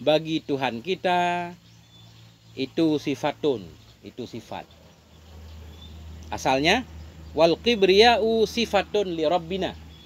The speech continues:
Bermula takabur itu sifat bagi Tuhan kita.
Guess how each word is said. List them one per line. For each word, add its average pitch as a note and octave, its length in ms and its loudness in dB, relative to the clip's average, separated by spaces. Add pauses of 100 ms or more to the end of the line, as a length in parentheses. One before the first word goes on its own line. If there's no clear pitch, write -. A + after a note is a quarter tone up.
(600)
Bermula G#3+ 400 4
takabur F#3 800 2
itu C#3+ 320 -4
sifat F3+ 460 0
bagi A2 260 -8
Tuhan D#3 320 0
kita. F#3 320 -4